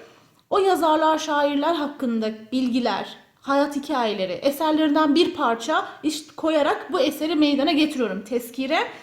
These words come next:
önemlidir. Ön-, işte günümüzdeki otobiyografi, biyografinin de karşılığını almaktadır sevgili arkadaşlar.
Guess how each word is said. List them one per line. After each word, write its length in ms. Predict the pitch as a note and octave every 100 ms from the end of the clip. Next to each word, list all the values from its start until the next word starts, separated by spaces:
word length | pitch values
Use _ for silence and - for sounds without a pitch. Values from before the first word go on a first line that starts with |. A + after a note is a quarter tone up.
| - - _ _
önemlidir. 600 | B3+ C#4+ D4 D4+ D#4+ F4 - - -
Ön-, 200 | C#4+ C#4+
işte 180 | C#4+ D#4
günümüzdeki 600 | D#4+ A4 G4+ F4 F4 F4+
otobiyografi, 600 | F#4 F4 D#4+ C4 B3+ D4
biyografinin 540 | E4 D#4 C#4 C#4 A#3
de 80 | C4+
karşılığını 640 | F4+ D4+ - A#3+ B3 G#4+ - - -
almaktadır 600 | D4+ D4 C4 C4 - G#3
sevgili 420 | A3 G3+ G3+ G3+
arkadaşlar. 800 | G3 - G#3 A3 F3 F#3+ A3 -